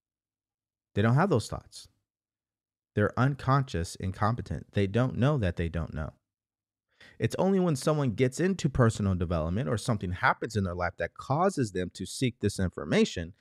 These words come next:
that they start to become aware, "Oh man, there is something going on inside of me,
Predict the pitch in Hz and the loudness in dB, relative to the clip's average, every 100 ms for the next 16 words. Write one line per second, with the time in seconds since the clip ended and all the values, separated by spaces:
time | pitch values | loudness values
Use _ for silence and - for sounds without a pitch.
0 | - - - 107 110 107 - 123 120 104 | -20 -18 -4 -2 0 -2 2 2 2 -2
1 | 101 - 101 101 175 165 131 - _ _ | -2 0 2 4 6 6 4 -2 _ _
2 | 170 202 113 95 170 220 82 - _ _ | 6 8 6 6 4 6 4 -2 _ _
3 | _ _ 107 107 247 - 139 117 101 95 | _ _ 2 6 6 6 2 2 0 0
4 | 95 90 82 78 - 90 78 78 - | 2 2 0 -4 -2 -2 -2 -4 -8